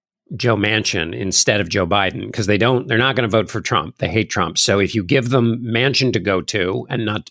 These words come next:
Biden, are a sufficient number gonna go out and vote for Manchin and not Biden and, and give the state to Trump? Yeah,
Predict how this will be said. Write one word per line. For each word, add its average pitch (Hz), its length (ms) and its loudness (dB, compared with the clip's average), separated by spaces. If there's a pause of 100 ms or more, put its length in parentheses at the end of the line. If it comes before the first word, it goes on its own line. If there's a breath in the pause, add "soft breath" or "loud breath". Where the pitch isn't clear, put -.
Biden, 131 540 0 (760 soft breath)
are 123 200 2
a 107 60 2
sufficient 151 540 0
number 135 440 2
gonna 101 220 0
go 107 180 4
out 113 320 2 (140)
and 101 140 -4
vote 98 220 -2
for 92 320 -2 (240)
Manchin 113 500 0
and 101 180 -2
not 101 220 0
Biden 123 320 2
and, 110 240 -2
and 110 200 -2
give 101 160 0
the 101 80 -2
state 110 300 0
to - 140 -2
Trump? 190 420 -2
Yeah, 180 200 -12